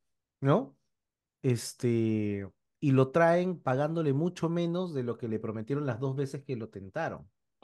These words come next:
Lo cual es interesante porque la primera incluso le dijeron al, al Paris Saint-Germain para comprar a Mbappé. Perdón, la segunda vez. Dijeron para comprárselo. Y le pusieron dos montos sobre la mesa.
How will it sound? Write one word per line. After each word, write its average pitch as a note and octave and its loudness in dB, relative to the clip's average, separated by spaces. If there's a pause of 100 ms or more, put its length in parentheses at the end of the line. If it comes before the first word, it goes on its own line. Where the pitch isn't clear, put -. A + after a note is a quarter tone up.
(1300)
Lo B2 0
cual D3+ 6
es D3+ 2
interesante D#3+ 2
porque A#2+ -2
la B2+ 0
primera E3 0
incluso E3+ -2
le D3 2
dijeron D3 -2
al, A#2 -2
al A2+ -6
Paris B2+ -4
Saint-Germain C3+ -2
para C#3+ -2
comprar B2+ -2
a F#2+ -8
Mbappé. F#2 -14 (380)
Perdón, D#3 4
la B2+ 2
segunda D#3+ 0
vez. A2 -4 (460)
Dijeron D3+ -4
para D3 0
comprárselo. G#2+ -4 (1200)
Y B2+ 6
le A#2 4
pusieron D3 0
dos E3+ 0
montos F3 -4
sobre C3+ -4
la A2 -2
mesa. C3+ -4